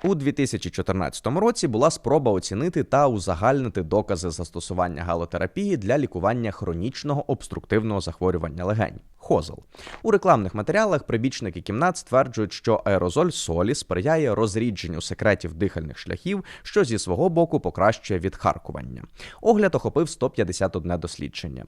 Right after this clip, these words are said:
В цьому випадку вчені також намагалися знайти хорошої якості, але і тут це не вдалося. Знайшлось лише одне рандомізоване контрольоване дослідження.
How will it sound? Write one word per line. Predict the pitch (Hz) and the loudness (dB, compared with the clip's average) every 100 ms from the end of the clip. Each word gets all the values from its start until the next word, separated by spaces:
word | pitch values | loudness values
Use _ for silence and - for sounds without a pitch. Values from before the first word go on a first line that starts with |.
| 135 | -16
В | - | -2
цьому | 151 104 85 | 0 2 2
випадку | 185 170 156 147 | 2 0 -2 -4
вчені | - 147 180 | 0 0 0
також | 147 - 143 170 | 0 -2 0 -2
намагалися | 123 98 123 127 113 | -2 -2 0 0 -2
знайти | 95 98 123 | -2 -2 -2
хорошої | 156 120 110 98 - 87 | -2 0 2 2 -2 -2
якості, | 113 180 - 170 - 156 | 2 2 0 -4 0 0
але | 135 160 170 156 | 2 4 4 2
і | |
тут | 117 - 151 165 - | 0 0 0 0 -4
це | - 110 | 0 0
не | 92 87 | 2 0
вдалося. | 82 82 76 78 - - - - - | 0 -2 -2 -2 -4 -10 -12 -18 -18
Знайшлось | - 113 - 190 - | -4 -2 0 0 0
лише | 170 - 165 - - | -2 2 2 2 4
одне | 156 95 92 95 98 | 4 6 2 4 2
рандомізоване | - 139 139 135 123 87 110 143 151 139 | 0 0 0 0 0 0 2 2 0 -4
контрольоване | - 95 90 87 98 98 87 | -4 -4 0 2 2 0 -2
дослідження. | 85 - 104 69 - 50 | -6 -4 -4 -4 -8 -12